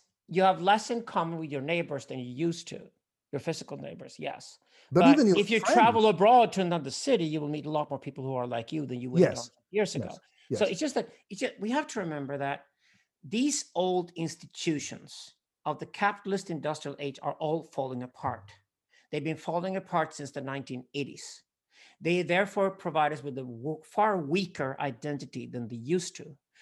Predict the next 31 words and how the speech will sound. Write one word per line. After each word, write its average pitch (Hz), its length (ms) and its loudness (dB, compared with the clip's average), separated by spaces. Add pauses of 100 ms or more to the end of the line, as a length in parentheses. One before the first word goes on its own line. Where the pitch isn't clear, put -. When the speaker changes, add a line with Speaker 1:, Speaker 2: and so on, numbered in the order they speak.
(120)
Speaker 1:
And 139 140 -8
people 180 240 -2
try 170 160 -4
to 139 120 -12
compensate 160 800 -2
for 143 160 -6
the, 135 120 -8 (100)
that 151 220 0
lack 147 240 -2
of 123 80 -8
identity 131 540 -4
because 135 320 -8
our 127 80 -6
need 180 280 -2
for 143 140 -4
identity 135 720 -4 (520)
is, 139 200 -6
is, - 300 -10
is 143 180 -12
as - 60 -10
strong 131 300 -2
as 117 100 -8
ever. 117 300 -12 (540)
And 156 200 2 (540)
we 175 140 2
then 214 260 4
go 170 300 2
to 165 200 -6
these 135 240 -8
subcultures 165 840 -2
online. 135 500 -6